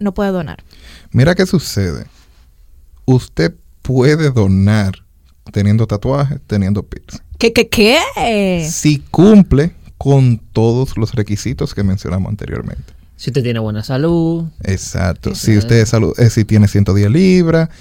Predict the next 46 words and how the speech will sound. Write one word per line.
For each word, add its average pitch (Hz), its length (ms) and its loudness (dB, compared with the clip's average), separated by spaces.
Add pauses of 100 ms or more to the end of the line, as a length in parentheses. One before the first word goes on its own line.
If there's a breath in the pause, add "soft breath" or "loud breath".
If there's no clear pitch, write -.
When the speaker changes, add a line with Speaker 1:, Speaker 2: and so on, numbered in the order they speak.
(220 soft breath)
Speaker 2:
eh, 98 560 2
si 107 260 0
no 101 220 4
ha 104 60 2
tenido 101 320 2
fiebre 143 400 0
y 110 40 4
no 107 60 6
ha 104 60 2
consumido 107 340 2
alcohol 101 160 -2
en 107 60 2
las 104 100 -4
últimas 104 200 0
veinticuatro 101 460 0
horas, 123 160 2
etcétera 95 380 -4
Ahora, 127 180 4
¿qué 226 200 4
Speaker 3:
Pero 208 180 6
Speaker 2:
sucede? 117 400 2 (220)
Exacto. 101 580 2
Speaker 3:
pero 247 500 4
Speaker 2:
Hay 123 140 6
un 131 120 6
pero, 202 420 4
hay 101 140 -2
un 110 100 -4
pero. 110 300 -4 (640 loud breath)
Lo 123 140 4
que 170 80 2
sucede 196 360 2
con 208 100 2
los 202 120 4
tatuajes 113 720 -6
es - 280 -10 (380 soft breath)
que 139 140 -2
cuando 147 560 0
una 156 180 0
persona, 127 640 0 (300)
eh, 107 540 -2 (920)
se - 260 -2
somete 123 360 2
a 117 40 2
un 120 60 0
tatuaje, 101 440 -4